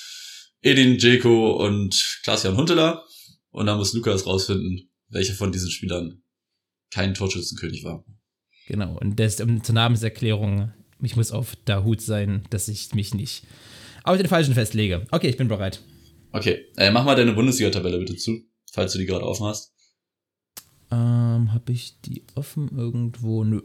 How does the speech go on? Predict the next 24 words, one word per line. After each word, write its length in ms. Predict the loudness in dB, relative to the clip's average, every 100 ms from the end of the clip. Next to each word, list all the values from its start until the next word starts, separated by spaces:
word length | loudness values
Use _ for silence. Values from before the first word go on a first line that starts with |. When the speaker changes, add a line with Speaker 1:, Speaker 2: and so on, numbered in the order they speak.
| -8 -8
Speaker 2:
hab 160 | -2
nur 100 | 0
das 100 | 0
Speaker 1:
Okay. 60 | -2
Speaker 2:
Dortmund-Freiburg-Spiel 600 | -2 -2 -2 -4 -4 -6
noch 80 | -6
offen. 200 | -8 -12 _ -16
Speaker 1:
Okay. 240 | -14 -12 -14 _ _ _ -20 -20 -20 -20 -20 -12 2
Ähm, 300 | 6 6 6
aber 140 | 6
wir 60 | 6
fangen 180 | 4 2
erstmal 280 | 0 0 0
an, 220 | 0 -2
äh, 240 | -2 -2
mit, 440 | 0 0 0 -2 -12 _ _ _
ich 200 | -6 0
habe 260 | 2 2 0
schon 380 | 0 -2 -2 -4
sechs 380 | -2 0 0 -4
Vorlagen 560 | 0 0 2 -2 -4 -6
diese 240 | -6 -6
Saison. 440 | -8 -10 -10 -10 _ _ _ _ _ _ _ _ -6
Speaker 2:
Mhm. 240 | -6